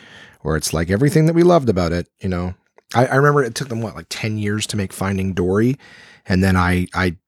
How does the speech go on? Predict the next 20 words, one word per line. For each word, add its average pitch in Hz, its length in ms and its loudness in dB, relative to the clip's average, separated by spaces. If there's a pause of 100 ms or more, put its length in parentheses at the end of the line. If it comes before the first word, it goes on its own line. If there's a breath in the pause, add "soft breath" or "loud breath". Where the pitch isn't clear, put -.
(180)
fell 95 260 4
asleep 92 380 0
in 87 100 2
the 78 80 0
first, - 420 -2
you 85 60 2
know, 76 140 -4
thirty 82 420 0
minutes 78 300 -2
of 73 80 -4
it. 73 60 -2
I 78 60 -4
just 80 220 -2
found 80 220 0
it - 80 -4 (160)
boring 85 540 -2
and 80 120 -2
stupid 78 420 -4
and 69 200 -4
whatever. 67 280 -6